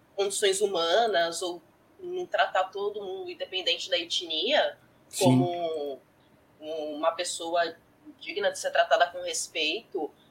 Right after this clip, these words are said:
Speaker 1: Isso degringola muito fácil, e a gente tem vários exemplos bizarros pelo mundo.
Speaker 2: Não, com certeza, cara. E, e assim, vale a gente pontuar também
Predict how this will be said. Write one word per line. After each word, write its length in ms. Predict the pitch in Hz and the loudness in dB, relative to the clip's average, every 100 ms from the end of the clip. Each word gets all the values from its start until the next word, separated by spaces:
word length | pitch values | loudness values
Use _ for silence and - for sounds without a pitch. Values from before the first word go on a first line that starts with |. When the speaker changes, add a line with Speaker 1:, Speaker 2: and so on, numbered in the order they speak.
| _ | _
Speaker 1:
Isso 220 | - - 208 | -8 -2 2
degringola 640 | - 202 196 190 185 202 | 2 2 4 6 6 2
muito 180 | 170 - | -6 -6
fácil, 800 | - 247 208 - - 156 143 143 | 2 4 4 0 -8 -10 -10 -10
e 140 | 147 | -8
a 40 | 151 | -8
gente 260 | 160 165 | -6 -6
tem 200 | 190 190 - | -6 -8 0
vários 300 | 160 208 208 | 2 2 -2
exemplos 380 | 185 190 - - | -8 -10 -12 -14
bizarros 600 | 214 190 180 180 - - | -10 -2 0 0 -2 -10
pelo 180 | 165 165 | -10 -12
mundo. 320 | 160 151 147 - _ _ _ _ _ - _ _ _ - | -12 -14 -16 -20 _ _ _ _ _ -20 _ _ _ 8
Speaker 2:
Não, 140 | 190 | 8
com 140 | - 127 | 8 4
certeza, 440 | 226 190 143 120 | 2 4 6 4
cara. 260 | 107 110 165 | 0 -2 0
E, 300 | 180 196 - | 2 0 4
e 120 | 214 | 6
assim, 260 | 220 165 139 | 8 10 12
vale 220 | 180 233 | 12 12
a 40 | |
gente 200 | 208 214 | 10 8
pontuar 340 | 196 190 175 165 | 6 10 12 12
também 400 | 165 139 180 | 10 10 8